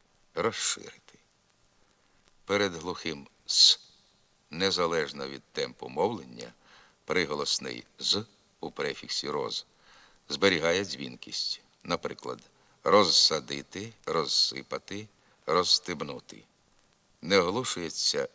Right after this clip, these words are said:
"з" у префіксі "роз" і тоді, коли ми говоримо повільно, наприклад, розказати, розпитати. У префіксах і прийменниках без "через"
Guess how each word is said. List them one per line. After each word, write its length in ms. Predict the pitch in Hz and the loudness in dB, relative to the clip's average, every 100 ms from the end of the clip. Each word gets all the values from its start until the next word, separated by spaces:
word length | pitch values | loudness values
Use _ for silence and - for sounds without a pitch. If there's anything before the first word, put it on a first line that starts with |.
| - | -6
"з" 360 | - 82 78 - - - _ _ | -4 -2 -4 -10 -20 -20 _ _
у 120 | - 76 | -12 -10
префіксі 640 | 76 73 - - - 64 | -6 -8 -8 -8 -6 0
"роз" 320 | 85 147 - - - - - - _ _ - | 2 2 2 -10 -20 -20 -20 -20 _ _ -2
і 100 | 104 | -2
тоді, 320 | 95 95 165 | 0 -2 -4
коли 240 | - 110 | -2 -2
ми 120 | 90 78 | -2 -2
говоримо 580 | 78 82 135 127 117 | -2 2 2 0 -4
повільно, 640 | - 95 82 67 65 65 67 | -2 0 0 -2 -8 -8 -4
наприклад, 680 | 85 - 73 71 71 69 - _ _ | -4 -2 -4 -4 -4 -6 -8 _ _
розказати, 1200 | - 87 120 - - - - - 62 - 117 127 - _ | 2 4 6 2 0 0 0 -2 -4 -4 -8 -8 -14 _
розпитати. 1000 | - 82 101 - 82 - 90 - - 87 - _ _ - _ _ _ _ _ _ _ _ _ _ _ _ _ | -2 -2 -2 -4 -8 -8 -12 -12 -16 -20 -20 _ _ -16 _ _ _ _ _ _ _ _ _ _ _ _ _
У 120 | 98 | -6
префіксах 920 | 95 95 107 95 87 - 87 - - - - | -2 0 2 0 2 4 4 2 -6 -12 -8
і 240 | 76 73 - | -6 -6 -2
прийменниках 840 | 87 85 90 85 78 76 80 71 | 0 2 0 0 -2 -2 0 0
без 440 | 62 90 87 69 - | -2 0 2 0 2
"через" 600 | - 117 95 57 - | 6 6 4 0 -6